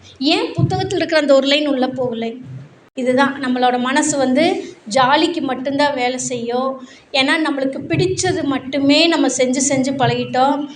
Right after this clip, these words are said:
ரிஸ்க் எடுக்க பழகல. இப்படி தான் நம்ம அறிவு வேலை செய்யுது. இப்படி தான் நம்ம அறிவு சிக்கிட்டு இருக்குது. அப்ப இனிமேல் நம்ம அறிவை புதுப்பிக்கணுமா, இப்படியே இருக்கணுமா? அப்ப அதுக்கு என்ன பண்ணலாம்? இந்த மூன்று ஆண்டுகள் ஹார்ட் ஒர்க் பண்ணுங்க.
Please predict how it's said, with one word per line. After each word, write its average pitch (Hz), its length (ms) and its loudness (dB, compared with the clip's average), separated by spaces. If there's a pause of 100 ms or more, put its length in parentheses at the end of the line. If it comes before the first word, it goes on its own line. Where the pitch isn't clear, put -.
(120)
ரிஸ்க் 277 340 4
எடுக்க 294 340 0
பழகல. 233 600 0
இப்படி 247 260 0
தான் 311 160 6
நம்ம 277 240 0
அறிவு 285 520 0 (720)
வேலை 285 400 4
செய்யுது. 262 560 -4
இப்படி 277 260 -4
தான் 320 160 0
நம்ம 285 240 -2
அறிவு 320 600 -4 (500)
சிக்கிட்டு - 400 2
இருக்குது. 226 440 -2 (300)
அப்ப 285 200 0
இனிமேல் 302 320 2
நம்ம 285 260 0
அறிவை 330 300 0
புதுப்பிக்கணுமா, 302 800 -4 (200)
இப்படியே 277 400 2
இருக்கணுமா? 233 420 -6 (560)
அப்ப 294 200 2
அதுக்கு 285 200 2
என்ன 311 200 2
பண்ணலாம்? 262 480 0 (920)
இந்த 254 160 2
மூன்று 277 340 6
ஆண்டுகள் 311 720 2
ஹார்ட் 302 420 4
ஒர்க் 311 280 -2
பண்ணுங்க. 254 380 -2